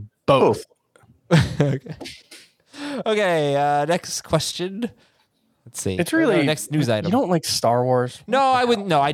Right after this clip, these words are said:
Speaker 2: I do like, I don't know. I've really not seen s-,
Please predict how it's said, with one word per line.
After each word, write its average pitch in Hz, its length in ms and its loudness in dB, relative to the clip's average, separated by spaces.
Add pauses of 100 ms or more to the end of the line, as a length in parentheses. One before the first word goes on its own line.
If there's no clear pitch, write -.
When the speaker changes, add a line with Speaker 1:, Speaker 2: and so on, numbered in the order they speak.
(100)
Speaker 2:
I 175 140 2
do 165 200 2
like, 120 320 0
I 147 220 2
don't 156 380 0
know. 113 420 0 (200)
I've 120 300 -2
really 143 420 2
not 131 300 0
seen 117 460 -4 (120)
s-, - 140 -10